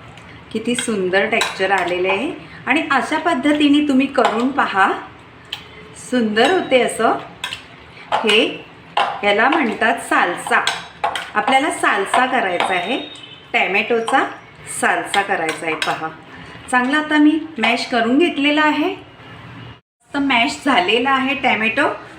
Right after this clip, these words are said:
त्याच्यात आता आपल्याला घालायचा आहे, मी एक मोठा कांदा असा चिरून घेतलेला आहे. पहा, मस्त.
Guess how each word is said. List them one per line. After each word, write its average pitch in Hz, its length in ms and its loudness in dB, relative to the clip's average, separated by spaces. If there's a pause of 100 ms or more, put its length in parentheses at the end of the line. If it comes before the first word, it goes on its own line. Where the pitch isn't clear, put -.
(140)
त्याच्यात 226 340 0
आता 208 200 0
आपल्याला 208 380 0
घालायचा 180 520 -2
आहे, 247 260 -4 (320)
मी 220 100 -4
एक 220 340 0
मोठा 214 400 -4
कांदा 196 380 0
असा 214 380 -2 (420)
चिरून 202 380 0
घेतलेला 165 460 -2
आहे. 156 160 -4
पहा, 156 320 -4 (1300)
मस्त. 185 400 -2